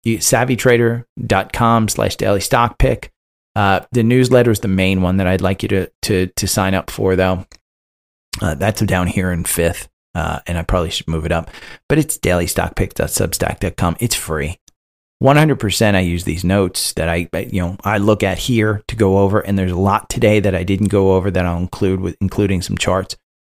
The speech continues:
But remember, just go over here, um, and, and sign up. It's free. If you don't want the paid one, the paid one's for the people who want more educational stuff. But I think if you listen to me, you get enough education.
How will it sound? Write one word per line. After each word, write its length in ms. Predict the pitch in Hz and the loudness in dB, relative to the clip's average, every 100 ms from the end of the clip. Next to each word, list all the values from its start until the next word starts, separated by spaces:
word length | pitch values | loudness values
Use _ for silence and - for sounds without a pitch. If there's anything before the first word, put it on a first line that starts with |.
| - | 0
But 180 | 110 - | 0 2
remember, 420 | 117 123 120 101 | 2 2 2 0
just 240 | 101 160 | -2 -4
go 180 | - 113 | 2 2
over 200 | 90 82 | 2 -2
here, 380 | 82 92 87 104 _ _ | -4 -4 -4 -6 _ _
um, 480 | - 90 87 87 98 - _ _ _ _ - - | -4 -2 0 -2 -6 -10 _ _ _ _ -14 -8
and, 220 | - 98 82 | -2 -2 0
and 300 | 90 90 104 | -2 -4 -4
sign 280 | - 120 101 | -2 0 0
up. 220 | 76 76 - | -4 -8 -8
It's 120 | - | -8
free. 340 | - 80 85 - _ _ - | -6 -4 -6 -10 _ _ -6
If 100 | - | 2
you 60 | |
don't 140 | 127 110 | 4 4
want 160 | 107 | 2
the 60 | - | 0
paid 320 | - 95 92 | 0 0 0
one, 220 | 92 90 | 0 -2
the 120 | 90 - | -2 2
paid 220 | 127 117 | 2 4
one's 240 | 113 107 | 2 0
for 300 | - 101 98 | 0 0 2
the 80 | 92 | 0
people 320 | 104 98 92 | -2 -2 -2
who 200 | 85 87 | -2 -4
want 300 | 92 98 90 | -2 -2 -2
more 180 | 101 92 | -2 -2
educational 680 | 90 87 - 87 85 - 87 | -2 -6 -4 -4 -2 -4 -4
stuff. 420 | - 82 82 - - _ _ _ - | -2 -2 -4 -8 -20 _ _ _ 0
But 200 | 92 - | 0 -2
I 80 | - | -2
think 160 | 127 113 | 0 0
if 100 | 90 | 0
you 80 | 82 | -2
listen 320 | 85 85 92 | -2 -2 -4
to 140 | 92 | -2
me, 100 | 85 | -2
you 100 | 82 | -2
get 160 | 82 78 | -2 -2
enough 240 | 76 76 | -2 -4
education. 720 | - 76 78 - 69 - - | -6 -6 -6 -8 -6 -8 -10